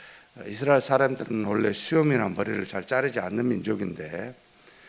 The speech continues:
그것을 잘랐기 때문에 이제 이 조문객들이 왕 앞에 가기를 부끄러워했고, 왕은 그들을 위로하고 "오지 말고 자랄 때까지 여리고에서 머물라"라고 조치를 취하게 됩니다.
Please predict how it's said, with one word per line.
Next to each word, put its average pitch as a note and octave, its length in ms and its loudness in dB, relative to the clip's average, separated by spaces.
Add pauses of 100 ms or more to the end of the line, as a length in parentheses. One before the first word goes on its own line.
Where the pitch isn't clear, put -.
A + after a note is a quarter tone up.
(180)
그것을 A2 320 -4
잘랐기 C#3+ 480 -2
때문에 F2+ 600 -6
이제 E2 400 -8
이 E2+ 420 -12 (260)
조문객들이 F#2+ 760 -4
왕 F#2+ 320 -2
앞에 F2 200 -10
가기를 E2+ 500 -10 (1200)
부끄러워했고, F#2+ 1160 -4 (420)
왕은 F2 380 -4
그들을 E2+ 440 -6
위로하고 F2 440 -4
"오지 D#2+ 200 -8
말고 D#2 420 -8
자랄 G2 280 -8
때까지 G2+ 600 -8
여리고에서 F2 500 -8
머물라"라고 E2+ 1300 -6
조치를 E2+ 520 -6
취하게 E2+ 520 -2
됩니다. D#2+ 460 -8